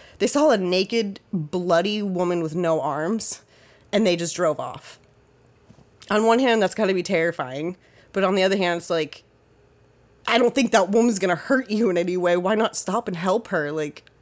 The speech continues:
she had, like, I don't know. Maybe that was, I don't know, prank? I have no idea. But, um, another vehicle actually came across her and they picked her up. I heard one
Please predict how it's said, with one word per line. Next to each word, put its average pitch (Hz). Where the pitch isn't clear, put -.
she -
had, 254
like, 202
I 196
don't 202
know. 175
Maybe 208
that 220
was, 208
I 180
don't 165
know, 156
prank? 254
I 190
have 185
no 170
idea. 156
But, 170
um, 147
another 202
vehicle 190
actually 165
came 175
across 160
her 165
and 156
they 139
picked -
her 139
up. 110
I 240
heard 269
one 214